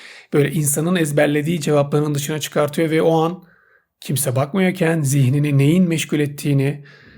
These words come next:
gerçek meraklarının ne olduğunu pat diye anlıyorsun. Tabii bu soru yüz yüze mülakatta olmaz ama Zoom toplantısında sorulabilir. Onun yerine şunu sorabiliriz mesela.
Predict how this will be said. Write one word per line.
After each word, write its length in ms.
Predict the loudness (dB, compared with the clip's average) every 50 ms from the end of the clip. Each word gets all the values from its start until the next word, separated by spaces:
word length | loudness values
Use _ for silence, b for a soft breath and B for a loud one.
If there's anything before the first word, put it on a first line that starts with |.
| B B B B B B
gerçek 400 | 2 2 2 2 2 0 2 2
meraklarının 500 | 2 2 2 2 2 0 0 2 2 2
ne 120 | 2 2
olduğunu 340 | 2 2 0 0 -2 -4 -2
pat 240 | -4 -4 -4 -4 -4
diye 120 | -4 -4
anlıyorsun. 460 | -2 -4 -4 -6 -8 -10 -12 -14 -14 _ _ _ _ _ _ _
Tabii 200 | -2 0 0 0
bu 80 | -2 0
soru 220 | 0 2 2 2
yüz 140 | 0 0 -2
yüze 180 | -2 0 0 2
mülakatta 500 | 2 2 0 0 0 -2 -4 -4 -4 -4
olmaz 220 | -4 -2 -2 0
ama 220 | 0 0 0 0
Zoom 200 | -2 -2 -2 -2
toplantısında 540 | -2 -4 -6 -6 -6 -6 -6 -6 -6 -6 -4
sorulabilir. 460 | -4 -2 -2 -2 -2 -2 -4 -4 -4
Onun 180 | -2 0 2 2
yerine 400 | 2 2 0 0 -2 -4 -6 -8 -12 -20 _ _ _ _ -10
şunu 220 | -6 -2 -2 0
sorabiliriz 580 | 0 0 -2 -2 -4 -4 -4 -6 -6 -8 -8 -8
mesela. 540 | -8 -8 -6 -6 -6 -6 -6 -6 -8 -12